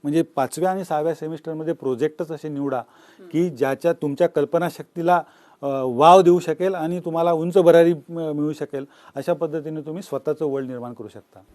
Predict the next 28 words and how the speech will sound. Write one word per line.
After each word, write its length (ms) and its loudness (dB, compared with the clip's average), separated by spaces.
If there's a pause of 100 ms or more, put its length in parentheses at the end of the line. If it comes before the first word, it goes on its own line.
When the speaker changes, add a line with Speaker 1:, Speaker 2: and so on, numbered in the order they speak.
(140)
Speaker 2:
वा. 220 -10 (840)
नक्कीच. 320 -8
म्हणजे, 300 4
अ, 220 0
रोजगाराच्या 680 2
संधी 280 -4
जेव्हा 220 -2
आपण 200 -2
म्हणतो 300 -4
तेव्हा 240 -4
नोकरीच्या 640 0
देखील 280 2
अनेक 240 0
संधी 320 -4
आहेत 180 -4 (120)
किंवा 300 -2
जर 200 2
काही 280 -4
स्वतःचं 800 -2 (580)
व्यवसाय, 640 4
उद्योग 460 -2
सुरू 260 -2
करायचा 380 2
असेल 280 -4
तर 60 2
त्या 360 6
दृष्टीने 600 -2
देखील 440 -2